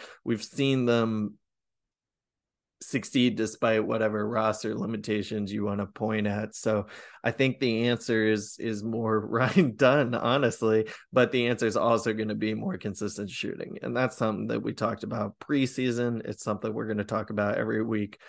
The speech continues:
is if they go through shooting lulls, it's gonna be tough to win A C C games. Um, they'll still win some of them, but they're not gonna win the conference if those lulls pile up. And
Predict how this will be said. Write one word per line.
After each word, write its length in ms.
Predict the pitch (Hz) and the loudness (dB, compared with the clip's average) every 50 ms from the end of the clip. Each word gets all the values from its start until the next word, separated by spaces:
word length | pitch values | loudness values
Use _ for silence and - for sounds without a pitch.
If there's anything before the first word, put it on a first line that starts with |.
| - - - _ _ _ _ _ _ - | -20 -20 -20 _ _ _ _ _ _ -8
is 240 | - 85 104 90 | -6 -6 -4 -2
if 140 | 113 107 - | -4 -2 0
they 80 | 127 117 | 0 2
go 240 | 101 123 120 117 113 | 4 4 4 4 4
through 180 | - 143 131 | 2 -2 -4
shooting 400 | - - - 156 156 147 127 113 | -2 0 0 2 2 2 0 0
lulls, 540 | 107 113 110 110 113 113 110 107 107 - - | 0 2 2 4 4 4 2 0 -2 -4 -10
it's 220 | - - 110 - - | -8 -8 -8 -6 -4
gonna 180 | - 113 113 | -6 -4 -2
be 160 | 104 107 107 101 | -2 -2 -4 -2
tough 300 | - 110 107 104 - - | 0 0 0 0 -2 -4
to 80 | 117 | -6
win 480 | 104 117 110 104 104 107 101 101 98 92 | -4 -2 -2 0 0 0 -2 -4 -6 -6
A 160 | - 110 107 | -4 -4 -4
C 160 | 101 - 110 104 | -4 -4 -6 -6
C 240 | 104 - 107 104 | -6 -6 -6 -4
games. 460 | 104 110 107 107 107 104 101 98 - - - - - - - - _ _ _ - | -2 -2 -2 0 0 -2 -2 -4 -8 -12 -16 -20 -20 -20 -20 -20 _ _ _ -10
Um, 540 | - 110 104 101 101 104 101 101 98 101 - _ _ _ _ _ _ _ _ - | -6 -4 -4 -4 -4 -6 -6 -8 -10 -10 -14 _ _ _ _ _ _ _ _ 2
they'll 160 | 131 117 107 | 2 2 2
still 420 | - - - - 143 135 135 131 120 | 0 -4 0 4 6 8 8 8 6
win 220 | 123 123 120 110 | 6 4 2 0
some 260 | - - 120 131 123 | 0 0 2 2 2
of 100 | 113 101 | 2 0
them, 240 | 101 104 101 101 98 _ - - _ _ _ _ - | 0 0 -2 -2 -4 _ -16 -20 _ _ _ _ -4
but 180 | - 113 104 | -4 -2 0
they're 140 | - 117 113 | 2 0 2
not 340 | 113 120 120 117 117 - 107 | 2 2 2 2 2 0 0
gonna 160 | 113 107 107 | -2 -2 -2
win 360 | 104 104 104 113 117 113 107 | -2 -2 -2 0 0 0 0
the 100 | 107 101 | -2 -6
conference 1040 | - - - - 131 117 117 113 113 107 - - 107 104 98 95 101 - - - - _ | -8 -10 -8 -4 -2 0 0 0 -2 -4 -4 -6 -4 -4 -4 -6 -8 -10 -12 -14 -14 _
if 440 | - 117 117 107 101 98 92 - - - | -6 -4 -2 -2 -2 -4 -6 -12 -14 -8
those 300 | - 117 113 104 90 - | -6 -4 -4 -4 -4 -6
lulls 420 | 117 110 120 - 107 107 101 - - | -8 -6 -6 -4 -4 -4 -6 -8 -10
pile 540 | - - 107 107 - 110 104 - - - - | -12 -8 -6 -4 -4 -2 -2 -4 -4 -4 -4
up. 320 | 53 50 50 - - - _ _ _ - - - - _ _ | -4 -4 -4 -6 -8 -14 _ _ _ -20 -20 -20 -20 _ _
And 420 | - 120 117 110 107 107 110 120 | -2 0 0 2 0 0 -2 -4